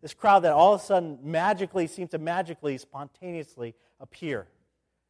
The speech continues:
Let me tell you, there is nothing spontaneous about this crowd appearing. This is a very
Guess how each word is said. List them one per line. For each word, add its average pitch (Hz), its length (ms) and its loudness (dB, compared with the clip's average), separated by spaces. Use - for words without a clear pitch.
Let 160 100 -10
me 180 60 -6
tell 185 200 2
you, 147 80 0
there 147 160 -2
is 123 100 -6
nothing 151 460 -4
spontaneous 123 1120 -12
about 110 320 -6
this 113 120 -18
crowd 98 300 -10
appearing. 92 460 -20
This 165 160 -12
is 190 140 -6
a 160 100 2
very 151 560 0